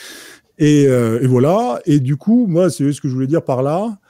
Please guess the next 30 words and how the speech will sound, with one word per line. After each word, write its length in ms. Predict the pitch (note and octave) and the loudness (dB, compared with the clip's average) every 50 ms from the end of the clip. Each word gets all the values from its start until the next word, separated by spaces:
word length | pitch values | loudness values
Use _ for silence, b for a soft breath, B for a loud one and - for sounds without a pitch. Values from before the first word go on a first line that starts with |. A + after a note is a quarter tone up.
| b b b b _ _ - | b b b b _ _ -10
euh, 600 | D3+ C3 B2+ A#2 A#2 A2+ A2+ A#2 A#2 A2 A2 A2 | -8 -6 -6 -6 -6 -8 -8 -10 -12 -12 -14 -14
c'était, 800 | - - - C3 A2 - - D#3+ F3 F#3+ G3+ G#3+ G#3+ G#3 - - - | -14 -10 -10 -10 -8 -2 0 2 2 2 0 -2 -4 -8 -10 -12 -10
euh, 840 | D3 B2+ A#2 A2+ A2+ A2 A2 A2 A2 A2 A2+ A#2 B2 G#2+ A#2+ C3 C3 | -8 -8 -6 -6 -8 -8 -8 -10 -10 -10 -12 -12 -12 -14 -14 -16 -12
que 80 | - B2+ | -10 -8
d'une 180 | A#2+ A#2+ B2+ B2+ | -6 -6 -6 -6
certaine 300 | - C#3+ B2+ D#3 C#3+ C#3 | -6 -6 -6 -4 -4 -4
manière, 640 | C3+ C3 C#3 D3 D#3 E3+ F#3+ F#3 D3 - _ _ _ - | -4 -4 -4 -4 -4 -6 -6 -8 -10 -14 _ _ _ -14
euh, 480 | D3+ A#2+ A2+ A2 G#2+ G#2+ G#2+ G#2 A2+ - - | -12 -10 -8 -8 -10 -10 -12 -14 -14 -14 -12
on 200 | C3+ A2 A2 A#2 | -8 -6 -4 -4
avait, 340 | A#2 A#2+ A2+ A#2+ C#3 D3 C#3+ | -2 -4 -4 -4 -4 -6 -6
on 180 | C3 A#2+ A2 | -8 -10 -8
payait 280 | G#2 - B2 C3 D3 D3 | -4 -4 -2 -2 -2 -2
un 140 | C3+ A#2+ A2+ | -2 -4 -6
peu, 440 | - D3 D#3+ E3 D#3 C3+ A#2+ G#2+ G2+ _ | -6 -6 -6 -6 -4 -6 -8 -10 -12 _
on, 140 | A2 A2 B2 - | -12 -12 -12 -10
on 120 | A#2+ A2 | -10 -12
payait 260 | A2 - A#2 A#2+ B2+ A#2+ | -8 -6 -4 -4 -4 -4
partout. 420 | - B2+ - _ - D3 C#3 A#2 A#2+ _ _ | -6 -8 -10 _ -6 -6 -6 -8 -10 _ _
C'est-à-dire 360 | _ - - G#2+ G#2+ G#2+ G#2+ | _ -18 -14 -14 -12 -14 -14
que 140 | _ - A#2 | _ -12 -12
le, 640 | A2 G#2+ G#2 G#2 G#2+ G#2 G#2 G#2 G#2 G#2+ A2+ A#2+ A#2+ A2+ | -10 -10 -10 -12 -12 -12 -12 -12 -12 -12 -12 -12 -12 -12
j'ai, 200 | G2 G#2 A#2 A2 | -10 -8 -8 -8
j'ai 160 | G2+ G#2+ G#2+ | -8 -10 -8
deux 180 | G#2 C3 C#3+ C#3 | -4 -4 -4 -4
problèmes, 420 | - - C#3+ C3 C#3+ D3+ C#3+ C3+ | -4 -6 -4 -2 0 0 0 -2
si 120 | - - | -4 -8
vous 60 | A2+ G#2+ | -10 -8
voulez, 160 | A2 A2+ G#2+ | -8 -8 -8
quand, 280 | - - G#2 G2 - | -10 -12 -14 -14 -12
euh, 100 | G#2+ G2+ | -12 -14